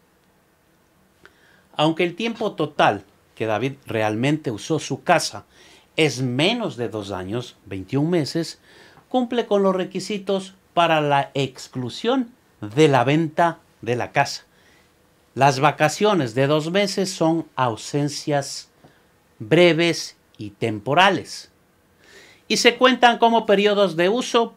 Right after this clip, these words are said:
para determinar si David usó la casa durante los dos años requeridos para excluir,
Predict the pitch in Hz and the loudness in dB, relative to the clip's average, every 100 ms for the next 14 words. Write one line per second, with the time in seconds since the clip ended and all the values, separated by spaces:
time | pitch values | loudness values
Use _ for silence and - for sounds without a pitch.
0 | - 190 185 185 165 165 156 143 135 131 | 2 6 6 6 2 0 -2 -2 -2 -2
1 | 143 147 - 123 110 107 120 110 - 113 | 0 -2 -4 -8 -6 -6 -6 -6 -4 -2
2 | 98 - 117 - 101 113 175 180 208 196 | -4 -2 -2 -2 -4 0 0 0 -2 -2
3 | - _ _ - 113 107 127 117 135 139 | -10 _ _ -10 -8 -4 -4 0 0 -2
4 | 107 107 - 196 208 175 - - 117 104 | -4 -6 -4 -4 -4 -8 -6 -6 -6 -8
5 | 110 117 - - 220 240 | -10 -12 -12 -6 -4 -4